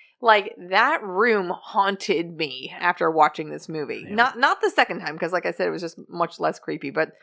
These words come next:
Speaker 1: oh my God, the first time I watched it, I can't remember if I saw it in the theater or at home, but I mean, it was definitely a dark black room I was watching it in, and just the idea of that room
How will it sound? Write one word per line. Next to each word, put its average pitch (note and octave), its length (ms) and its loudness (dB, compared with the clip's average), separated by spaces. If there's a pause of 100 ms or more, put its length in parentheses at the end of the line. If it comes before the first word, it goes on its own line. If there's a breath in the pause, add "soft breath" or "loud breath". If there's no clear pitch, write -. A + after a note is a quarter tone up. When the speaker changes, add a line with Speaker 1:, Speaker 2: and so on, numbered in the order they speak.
(320 soft breath)
Speaker 1:
oh E4 100 6
my A#3+ 140 6
God, G3 220 6
the A#3 100 0
first C#4 260 0
time C#4+ 140 0
I C4+ 80 4
watched G3+ 260 4
it, G3+ 40 6
I A#3 60 4
can't C#5+ 240 2
remember F4 180 4
if A3+ 60 2
I G3+ 100 4
saw F#3 200 4
it F3+ 40 4
in E3+ 100 -4
the E3+ 80 -2
theater E3+ 360 0
or E3 240 0
at D#3+ 120 -2
home, D#3+ 280 -4
but D#3+ 200 2 (440 soft breath)
I G#3+ 120 8
mean, G#3+ 200 0
it G#3+ 80 2
was G#3+ 140 -4
definitely C4+ 380 0
a G3 100 0
dark E3+ 520 6
black D#3+ 300 4
room D#3 360 -2
I D#3 80 2
was D#3 200 -2
watching B3+ 400 2
it A3+ 80 0
in, G3+ 340 2
and E3+ 200 -2
just F3+ 260 -2
the F#3 140 2
idea F#3 420 4
of E3+ 200 4
that E3 200 2
room F3 460 -2